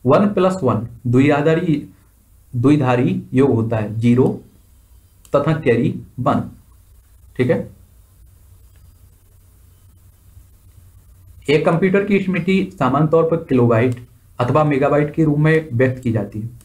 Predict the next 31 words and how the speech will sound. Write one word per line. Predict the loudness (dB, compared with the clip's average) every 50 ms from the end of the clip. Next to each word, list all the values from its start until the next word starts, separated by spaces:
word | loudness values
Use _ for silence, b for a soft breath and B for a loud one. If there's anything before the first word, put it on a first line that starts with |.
| b b b b b b -2
एक | 0 0 0 0
byte | 0 0 0 0 -2 -2
बना | -2 -2 0 0
होता | 0 0 -2 -4 -6 -10
है | -12 -12 -14 -20 -20 _ _ _ _ _ -14 _ -2
आठ | -2 -2 -2 -2 -4
द्विआधारी | -2 0 0 2 2 2 0 0 0 0 -2 0
अंकों | -2 -2 -2 0 -2 -2
का। | -2 -4 -6 -8 -8 -12 -16 -20 _ _ b b b b b b -2
आठ | 0 0 0 0 0
बिटों, | -2 -2 -2 -4 -4 -4 -6 -6 -8 -4 -2
आठ | -2 -2 -2 -2 -4
बिटों | -2 0 0 -2
के | -2 -2
समूह | -2 -2 -2 -2 -2
को | -2 -2
कहते | -2 -2 -4 -4 -6
हैं | -6 -6 -6 -10 -10 -8
byte। | -4 -2 -2 0 -2 -4 -6 -8 -16 _ _ _ _ b b b b b b b -2
एक | -2 0 0
byte | 2 0 0 2
बराबर | 2 2 2 2 0 0
होता | 0 -2 -4 -4 -2 -4
है | -2 -4 -6 -8 -14 -20 _ -4
आठ | -2 -2 -2 -2
bits | -2 -4 -4 -6 -8 -14 -20 -12 -8
के। | -8 -8 -8 -10 -14 -18 b b b b b b -20 -8 -2
Bit | -2 0 0 -2 -4 -2
छोटा | -2 0 0 0
होता | 0 0 -2 -4 -4 -6
है | -6 -6 -8